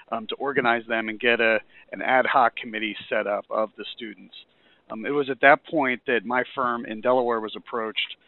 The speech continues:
uh, to be, you know, local counsel, co-counsel to the committee. Um, and our role was to serve as Delaware Bankruptcy Counsel and to advise the students and Robbins Kaplan and public counsel on procedure in Delaware and to really get them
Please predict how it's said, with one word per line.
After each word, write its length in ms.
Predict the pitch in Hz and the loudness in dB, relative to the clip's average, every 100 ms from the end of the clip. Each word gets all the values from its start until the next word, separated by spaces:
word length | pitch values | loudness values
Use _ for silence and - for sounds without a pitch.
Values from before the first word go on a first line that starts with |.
| _ - | _ -4
uh, 200 | 113 113 - | -2 -2 -8
to 80 | |
be, 420 | 123 120 120 117 - - - | -2 0 2 0 -4 -14 -14
you 100 | 123 | -14
know, 60 | 110 | -6
local 380 | 135 143 139 | -2 0 -2
counsel, 440 | - 135 120 123 110 - | 0 0 0 -4 -8 -2
co-counsel 600 | 143 135 117 104 113 107 - | -2 -2 -4 -6 -12 -12 -12
to 60 | |
the 140 | 92 101 | -12 -12
committee. 420 | 113 104 95 98 _ _ - _ _ | -14 -14 -16 -20 _ _ -20 _ _
Um, 180 | 110 107 | -8 -4
and 80 | 120 | 2
our 140 | 131 | 2
role 260 | 135 127 120 | 2 2 0
was 120 | 117 | -4
to 60 | 113 - | -8 -6
serve 180 | 110 | -6
as 60 | 110 | -4
Delaware 360 | 117 113 110 107 | -2 0 -2 -2
Bankruptcy 480 | 107 104 107 - - | -2 -2 -6 -10 -10
Counsel 360 | 110 107 - 110 | -10 -10 -10 -14
and 100 | 104 | -10
to 100 | 117 | -12
advise 460 | 98 113 113 113 107 120 | -2 2 4 2 -2 -6
the 220 | 107 104 - | -6 -6 -10
students 440 | 131 120 117 113 - - | -8 -8 -8 -10 -10 -6
and 240 | 107 107 | -6 -2
Robbins 300 | 110 110 104 | -2 -2 -4
Kaplan 380 | 123 104 107 104 | -4 -2 -4 -10
and 280 | 104 101 - | -14 -16 -8
public 280 | 117 104 | -8 -6
counsel 520 | - 117 117 123 104 - | -4 -4 -4 -8 -10 -8
on 400 | 110 110 98 101 - - - _ - | -8 -6 -8 -12 -18 -20 -20 _ -8
procedure 480 | 156 - 196 160 135 | -4 0 0 0 0
in 100 | 110 | 2
Delaware 640 | 123 127 127 131 127 117 - - _ - | 4 4 4 4 4 0 -8 -20 _ -8
and 260 | 127 117 | -6 -6
to 100 | 120 | -6
really 200 | 135 123 | -4 -4
get 240 | 117 123 - | 0 -2 2
them 200 | 127 | -2